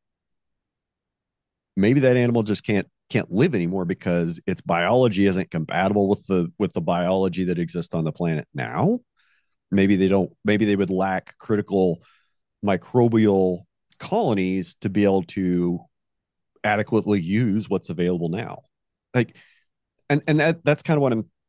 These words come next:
that's what I'm thinking. Like, okay, yeah, we can, we can clone these animals. We can bring them back to life. We have the technology. We can rebuild him.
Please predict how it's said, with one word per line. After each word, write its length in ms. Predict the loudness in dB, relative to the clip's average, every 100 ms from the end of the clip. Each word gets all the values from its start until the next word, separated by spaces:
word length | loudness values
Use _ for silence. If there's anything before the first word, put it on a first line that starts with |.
| _ _ -8
that's 180 | -4 -2
what 80 |
I'm 60 | -2
thinking. 320 | -2 -2 0
Like, 360 | 0 0 -2 -12 _ -4
okay, 280 | -4 0 -2
yeah, 320 | 0 0 0
we 160 | 0 -2
can, 320 | -2 -4 -2
we 140 | -2 -2
can 100 | -4
clone 380 | -2 0 0
these 240 | -4 -10 -4
animals. 480 | -2 -2 -6 -14 -6
We 100 | -4
can 160 | -6
bring 280 | -4 0 2
them 180 | 2 2
back 240 | 2 -2 -2
to 100 | -4
life. 440 | -2 -6 -12 -20 -4
We 140 | -4
have 320 | -2 -2 -2
the 80 | 0
technology. 640 | 0 -2 0 0 0 -2 -2
We 140 | -2
can 180 | 0 -2
rebuild 400 | 0 0 0 -2
him. 220 | -6 -10